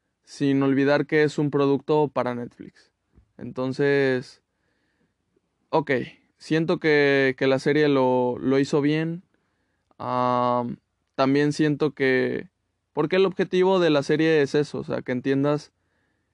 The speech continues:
que no debes de, de idolatrar a los asesinos seriales. Em, y así, ¿no? Pero pues siento que, que eso ya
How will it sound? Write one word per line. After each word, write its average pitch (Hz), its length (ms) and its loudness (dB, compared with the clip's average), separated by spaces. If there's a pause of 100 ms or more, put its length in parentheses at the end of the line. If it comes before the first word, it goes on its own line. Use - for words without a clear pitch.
(160)
que 127 140 -4
no 131 320 2
debes 147 360 2
de, 127 600 0
de 131 120 -2
idolatrar 131 540 0
a 135 60 2
los 123 220 -2
asesinos 131 460 -10
seriales. 127 640 -6 (880)
Em, 123 760 -10 (1120)
y 123 140 -8
así, 127 320 -12
¿no? 143 340 -12 (2250)
Pero 208 200 2
pues 196 140 0
siento 185 280 0
que, 147 360 2
que 147 100 0
eso 165 200 0
ya 156 580 2